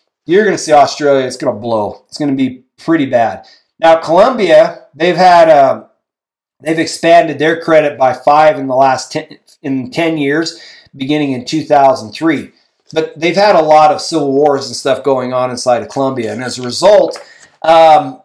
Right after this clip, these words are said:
most of their, their growing credit is being, is being accumulated by just trying to buy back or to obtain lost ground that they wanted to get back. And so they're, what,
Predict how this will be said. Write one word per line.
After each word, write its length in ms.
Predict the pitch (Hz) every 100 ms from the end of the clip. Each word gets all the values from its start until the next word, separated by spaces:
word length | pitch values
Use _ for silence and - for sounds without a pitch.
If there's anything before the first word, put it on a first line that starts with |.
| _ _ _ _
most 360 | 143 226 262 240
of 140 | 190
their, 520 | 156 160 151 143 135
their 200 | 135 139
growing 360 | 110 156 165 135
credit 480 | - 143 160 180 - _ _
is 180 | - 135
being, 520 | 117 180 175 156 151 _ _ -
is 160 | 135
being 320 | 117 160 151
accumulated 720 | 131 - - 190 170 147 143 135
by 160 | 135
just 260 | 131 160 -
trying 360 | 156 156 156 143
to 80 |
buy 360 | 110 101 135 151
back 360 | 135 135 135 139
or 80 | 127
to 200 | 135 131
obtain 500 | 117 - 147 139 123
lost 440 | 131 135 135 139
ground 360 | 131 139 139 123
that 100 | 110
they 100 | 123
wanted 300 | 120 123 113
to 60 | 110
get 120 | 107
back. 420 | 151 143 104 - _ - _ _ -
And 160 | 156
so 560 | - 175 160 156 - _ _ _
they're, 520 | - 143 170 180 170 165
what, 340 | 185 190 -